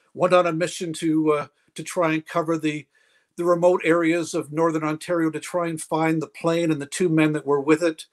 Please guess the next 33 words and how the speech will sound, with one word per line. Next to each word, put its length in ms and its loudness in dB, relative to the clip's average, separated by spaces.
And, 480 0
uh, 300 6
they 320 6
didn't 200 -4
have 160 4
any 140 2
success. 580 0
They 140 -2
tried 320 0
over 520 2
and 220 -8
over 500 0
and 220 -6
over 360 4
again 420 -2
all 200 6
through 280 -2
that 220 -2
summer. 480 -2
And 160 -8
finally, 300 0
when 160 -2
the 80 -4
weather 300 2
got 280 -4
bad, 320 0
they 120 -4
had 220 -4
to 260 2
abandon 540 0
their 100 -4
plans 580 -6
to 300 -2